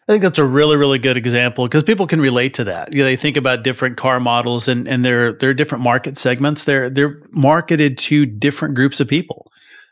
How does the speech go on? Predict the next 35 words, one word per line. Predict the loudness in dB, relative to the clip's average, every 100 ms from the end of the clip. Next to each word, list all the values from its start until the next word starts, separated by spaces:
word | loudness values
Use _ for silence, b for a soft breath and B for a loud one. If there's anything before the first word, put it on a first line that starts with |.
| _
You | -4
know, | 0
B | 2
M | 2
W | 2 2 2 2
is | 2
not | 0 0 0
marketing | 0 0 0 0 -2
to | -2 -4
the | -4
same | -2 -2 0
people | -2 0 0
that | 0 -2
Kia | -2 0
is. | -2 -6 -8 -12 -16 _ _ _ _ _
And | -4 -4
it's | 0
not | 0 0
that | -2
one | 0 2 2
is | 0 2
right | 0 0
and | -2
one's | -2 -2 0
wrong. | 2 2 0
It's | -2 -2
just | -2 0
they're | 0
different | -2 -2 -2 -2 -2
market | -2 -2 -4
segments. | -4 -4 -4 -4
They | -2 0
understand | 0 -4 -2 -2 -4
their | -6
consumers. | -8 -4 -2 -2 -8 -14